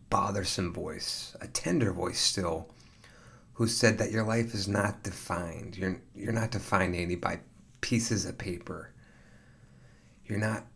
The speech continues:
defined by your position at your job or your work or even in church. You're not defined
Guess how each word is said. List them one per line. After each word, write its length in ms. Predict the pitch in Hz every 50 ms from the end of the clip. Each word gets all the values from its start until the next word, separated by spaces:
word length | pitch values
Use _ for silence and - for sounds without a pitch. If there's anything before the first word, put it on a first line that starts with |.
| - - - - - -
defined 640 | - - - - - 104 95 90 85 87 90 87 87
by 260 | 90 87 87 87 87 90
your 120 | 87 85
position 760 | - - - 92 87 - 98 92 - - - 87 82 85 90 - - - - - - - - - - - - - - - - - -
at 140 | 95 92 95
your 120 | 95 95
job 540 | 90 87 - 95 92 90 90 90 90 90 90
or 20 |
your 160 | 85 85 -
work 480 | 85 85 85 82 85 87 90 - - -
or 60 | -
even 260 | 85 90 90 90 87
in 140 | 87 87 85
church. 640 | 82 - - - - 92 - - - - - - - -
You're 100 | 98 95
not 220 | 98 98 101 -
defined 600 | - 98 - - - 92 85 85 87 87 - -